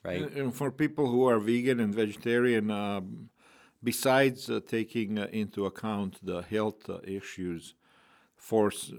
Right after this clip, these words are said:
Speaker 2: for some of them, it's also a moral issue.
Speaker 1: Correct, yeah.
Speaker 2: You know, because they don't wanna kill animals.
Speaker 1: Yeah.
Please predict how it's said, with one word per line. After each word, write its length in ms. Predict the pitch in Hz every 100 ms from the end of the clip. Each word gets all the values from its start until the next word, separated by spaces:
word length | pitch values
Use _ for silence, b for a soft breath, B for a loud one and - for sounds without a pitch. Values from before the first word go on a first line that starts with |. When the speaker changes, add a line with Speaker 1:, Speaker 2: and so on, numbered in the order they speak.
| -
Speaker 2:
for 200 | - 101
some 240 | - 175
of 100 | 131
them, 220 | 92 92 90
it's 220 | 98 -
also 560 | 101 - 104 98 - -
a 60 | 101
moral 460 | 101 139 123 76 -
issue. 300 | - - - _ _ _ _ - -
Speaker 1:
Correct, 380 | - 120 90 -
yeah. 200 | 98 90 - 113
Speaker 2:
You 120 | 107
know, 100 | 90
because 300 | 85 - 101
they 120 | 107
don't 140 | 113 113
wanna 180 | 107
kill 260 | - 120 117
animals. 360 | 131 135 - - _ _ _
Speaker 1:
Yeah. 260 | 98 107